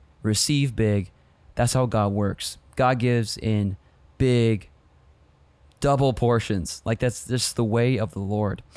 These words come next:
And then also, I came across a really, really cool resource the other day. Um, you as an educator, this is super cool. Um, it's called Magisterium A I.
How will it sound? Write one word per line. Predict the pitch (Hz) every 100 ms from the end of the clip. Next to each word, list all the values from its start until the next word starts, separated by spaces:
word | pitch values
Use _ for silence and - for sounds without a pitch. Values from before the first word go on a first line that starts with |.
| - 143
And | - 135
then | 127
also, | 127 139 - 104 - - _
I | 123
came | 151 147
across | 135 131 120
a | 107
really, | 104 113 123 113 98 - _ -
really | 107 113 113 120 110
cool | - 101
resource | 101 95 - 98 -
the | -
other | 92 -
day. | - - - - - _ -
Um, | 107 98 92 - _
you | 123 151
as | 160
an | 135 139
educator, | 156 143 123 110 107 113 _
this | - 123
is | 113
super | 127 117
cool. | 104 104 139 151 _ _ - - -
Um, | 120 117 110 98 - - _ -
it's | -
called | - 120
Magisterium | 110 113 131 139 139 143 139 113 -
A | 123
I. | 110 101 185